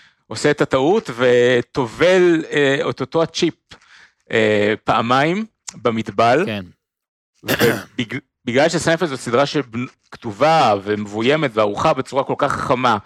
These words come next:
Speaker 1: אז יש בהתחלה את השוט, זאת אומרת, זה, בונים את זה לאט, יש בהתחלה את השוט של טימי, אח של הבחורה שהוא יוצא איתה, מסתכל עליו, מתבונן בו כשהוא, אה, עושה את הטבילה
Speaker 2: כן.
Speaker 1: הכפולה, ואז,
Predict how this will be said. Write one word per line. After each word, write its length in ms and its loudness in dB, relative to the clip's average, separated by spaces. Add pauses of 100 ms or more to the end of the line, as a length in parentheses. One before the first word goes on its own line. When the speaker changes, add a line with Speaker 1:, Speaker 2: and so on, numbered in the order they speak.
(420)
Speaker 1:
אז 140 2
יש 120 0
בהתחלה 480 2
את 120 -2
השוט, 500 -2 (240)
זאת 80 -20
אומרת, 340 -6
זה, 220 0 (120)
בונים 260 -4
את 80 -4
זה 120 0
לאט, 280 2
יש 100 -8
בהתחלה 340 0
את 100 -2
השוט 380 -4
של 240 -4
טימי, 380 -6 (500)
אח 200 2
של 160 0
הבחורה 360 -2
שהוא 180 -6
יוצא 180 -4
איתה, 280 -2 (480)
מסתכל 520 0
עליו, 320 4 (640)
מתבונן 540 -2
בו 260 -2
כשהוא, 840 -4
אה, 320 0
עושה 220 -2
את 100 -2
הטבילה 340 0
Speaker 2:
כן. 40 4
Speaker 1:
הכפולה, 500 0 (480)
ואז, 580 0